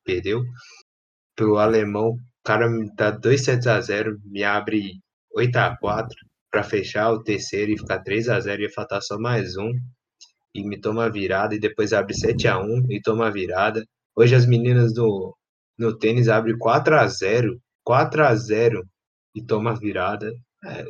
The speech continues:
é, é complicado, mas acho que vai muito do, do mental, principalmente a Pia falou bastante sobre isso,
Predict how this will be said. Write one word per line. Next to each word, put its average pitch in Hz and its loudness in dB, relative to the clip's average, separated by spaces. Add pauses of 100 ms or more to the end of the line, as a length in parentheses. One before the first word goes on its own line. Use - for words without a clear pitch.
(240)
é, 113 -8
é 117 -10
complicado, 120 -2
mas 117 -2
acho 123 2
que - -10
vai 127 4
muito 117 -2
do, 135 4 (600)
do 131 6
mental, 127 6
principalmente 123 4
a 113 4
Pia 117 -2
falou 104 -4
bastante 104 -6
sobre 90 -6
isso, 110 -6